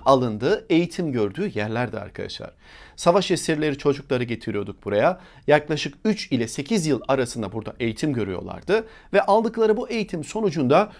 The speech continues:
güçlü, dirayetli, işte böyle omuz omuza çarpışmayı seven kişileri alıyorlar, korkusuzları Yeniçeri Ocağı'na alıyorlardı.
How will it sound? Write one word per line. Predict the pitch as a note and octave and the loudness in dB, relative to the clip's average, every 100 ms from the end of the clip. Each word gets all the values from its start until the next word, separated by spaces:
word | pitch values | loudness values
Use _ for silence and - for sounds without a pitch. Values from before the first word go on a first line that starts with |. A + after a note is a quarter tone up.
| - - | -14 -4
güçlü, | A#2 C#3 - C#3 C#3+ C#3+ - _ A#2 | 0 0 0 2 0 0 -8 _ -2
dirayetli, | C#3+ D3 D3+ D3 C#3+ C#3+ D3 C#3+ C#3+ - _ - - | 0 2 2 2 0 0 0 0 -4 -20 _ -18 -8
işte | - C3+ | -2 2
böyle | D3+ | 4
omuz | D#3 F3 F3+ | 6 6 8
omuza | E3+ E3 D#3+ | 8 6 2
çarpışmayı | - E3 D#3 E3+ D#3+ E3+ D#3+ E3 D#3 - - | 0 -4 -4 -4 -4 0 4 4 4 -4 -16
seven | - - D#3 G#3 G#3 | -6 2 4 4 2
kişileri | D3 - A#2+ A2+ C3 F3 | -4 -6 -2 -2 0 2
alıyorlar, | A3 F3 B2 C3+ | 4 6 6 4
korkusuzları | - E3+ E3 C#3+ B2 A#2 G#2+ A2 G3+ B3 - _ - | 2 -2 0 -4 -4 -2 2 4 4 2 -10 _ -8
Yeniçeri | G#3+ B3+ G3 - A#2 G3 A3 _ _ _ | -4 -4 -2 -2 2 0 -2 _ _ _
Ocağı'na | A3 E3+ C#3 A2 C#3 | 2 2 -2 -4 -4
alıyorlardı. | A2 G#2 G2 - - | -4 -6 -6 -8 -12